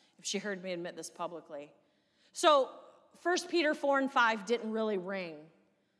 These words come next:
to me till I opened my Bible up this week and I began to read,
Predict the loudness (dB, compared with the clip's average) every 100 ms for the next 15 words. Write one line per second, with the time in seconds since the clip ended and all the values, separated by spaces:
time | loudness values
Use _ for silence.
0 | _ -10 -6 -4 -4 -8 -12 -20 _ _
1 | -2 2 4 2 -2 -4 -4 -2 0 0
2 | 0 -4 -8 -10 -18 -16 -18 -18 _ _
3 | _ -4 -2 -2 -2 0 0 0 -2 -4
4 | -4 -4 -6